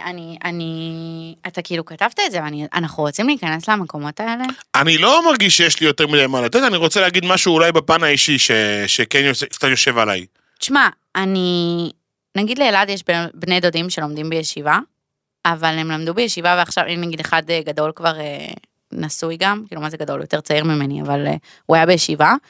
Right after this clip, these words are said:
Speaker 1: והוא עכשיו התגייס, הוא פשוט התגייס מאוחר יותר, אתה מבין?
Speaker 2: אלה
Speaker 1: זה
Speaker 2: בכלל,
Speaker 1: לא סותר.
Speaker 2: אלה מדהים, אלה מדהימים.
Speaker 1: זה לא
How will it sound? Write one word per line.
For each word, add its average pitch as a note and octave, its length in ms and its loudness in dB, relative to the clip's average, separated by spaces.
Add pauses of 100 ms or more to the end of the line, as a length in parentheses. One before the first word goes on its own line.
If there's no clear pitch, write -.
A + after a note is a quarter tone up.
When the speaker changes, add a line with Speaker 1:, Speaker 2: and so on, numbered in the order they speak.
(680)
Speaker 1:
והוא E3 100 4
עכשיו - 240 0
התגייס, A3 520 0
הוא - 100 -10
פשוט F#3+ 240 -2
התגייס F#3+ 340 0
מאוחר G3+ 300 4
יותר, D3+ 280 -2 (180)
אתה E3 100 -6
מבין? F3 340 0
Speaker 2:
אלה - 220 4
Speaker 1:
זה - 20 4
Speaker 2:
בכלל, G3+ 420 6
Speaker 1:
לא C4 60 4
סותר. - 240 4
Speaker 2:
אלה F#4+ 140 6
מדהים, D4+ 340 4 (120)
אלה E3+ 120 4
מדהימים. D3 360 2
Speaker 1:
זה A#2 220 6
לא D#4 180 6